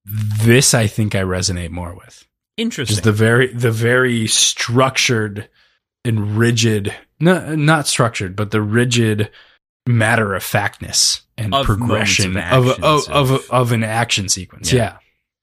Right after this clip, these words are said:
Speaker 2: Right.
Speaker 1: Like, i-, every movement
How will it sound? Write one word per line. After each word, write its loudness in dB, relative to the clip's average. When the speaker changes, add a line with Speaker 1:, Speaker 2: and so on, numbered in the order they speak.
Speaker 2:
Right. -12
Speaker 1:
Like, -2
i-, -4
every 4
movement 2